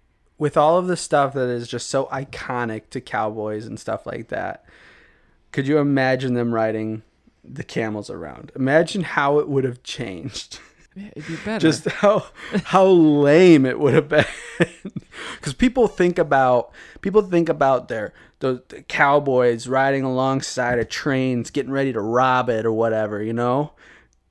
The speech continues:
Speaker 1: Now
Speaker 2: Yeah.
Speaker 1: put camels into it, and it just instantly becomes a comedy. <laughs>
Speaker 2: Well, yeah, <laughs> exactly. So it's better, Uncle Rob. I'm saying
Speaker 1: <laughs>
Speaker 2: if we replaced all circumstances of horses with camels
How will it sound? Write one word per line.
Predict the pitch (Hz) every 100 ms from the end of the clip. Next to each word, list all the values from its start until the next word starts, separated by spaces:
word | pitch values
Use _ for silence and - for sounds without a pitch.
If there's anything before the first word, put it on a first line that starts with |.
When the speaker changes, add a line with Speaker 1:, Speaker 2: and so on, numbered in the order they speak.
| _ _
Speaker 1:
Now | 151 135
Speaker 2:
Yeah. | 131
Speaker 1:
put | 180 175
camels | 160 185 156 135 123
into | 117 110 110
it, | -
and | 131
it | 143
just | 180 262 220
instantly | 214 - 214
becomes | 160 156 196 160
a |
comedy. | 147 247 285 180 - 175 -
<laughs> | - - - - - - -
Speaker 2:
Well, | 196 214
yeah, | 226 - -
<laughs> | 262 254
exactly. | 277 262 - 311 - 208
So | 262 262
it's | 277 -
better, | - 294 247 175
Uncle | 165 - 170
Rob. | 165 160 160 - - 262 -
I'm | 233 277
saying | 180 262 233 214 196 - - -
Speaker 1:
<laughs> | - - -
Speaker 2:
if | 190 175
we | 214
replaced | 254 269 - 214 214 - - -
all | 156 185
circumstances | - 185 175 175 170 160 156 151
of | -
horses | - 135 143 151
with | 147
camels | - 147 131 143 165 -